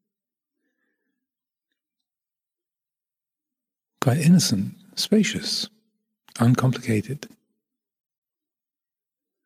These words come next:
The complications come in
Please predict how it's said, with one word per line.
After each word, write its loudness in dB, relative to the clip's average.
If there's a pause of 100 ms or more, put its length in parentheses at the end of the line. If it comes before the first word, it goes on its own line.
(2000)
The 4
complications 4
come 2
in 2